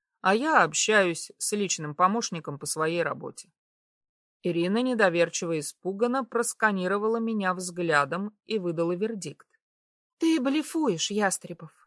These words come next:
я тебя насквозь вижу». Я подсокал языком и, склонив голову набок, парировал. «Экстрасенс по чтению мыслей из тебя от слова никакой». Разговор с Ульрихом прошёл без сучка и задоринки.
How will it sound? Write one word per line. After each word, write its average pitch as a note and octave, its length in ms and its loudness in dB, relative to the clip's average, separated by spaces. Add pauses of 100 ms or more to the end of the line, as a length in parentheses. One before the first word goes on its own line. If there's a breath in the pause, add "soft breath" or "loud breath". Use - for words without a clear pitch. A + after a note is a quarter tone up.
я C4 200 0
тебя G#3 240 -2
насквозь A#3 680 0
вижу». E3+ 440 -6 (800)
Я D4 260 -4
подсокал D#3+ 520 0
языком A#3 680 0 (200 soft breath)
и, A3 100 -4
склонив C#4+ 540 -2
голову D3+ 460 0
набок, G3+ 560 0
парировал. D3 720 -4 (600)
«Экстрасенс F#3+ 840 0
по F3 140 2
чтению F3 480 -2
мыслей D3 720 -4
из G#3+ 180 -6
тебя C#4+ 460 0
от D#3+ 160 4
слова B3 520 0
никакой». D#3+ 760 -6 (720)
Разговор A#3+ 600 4
с - 160 -6
Ульрихом B3+ 640 0
прошёл A3+ 500 2
без A3+ 200 -2
сучка G3 440 0
и - 20 2
задоринки. D#3+ 840 0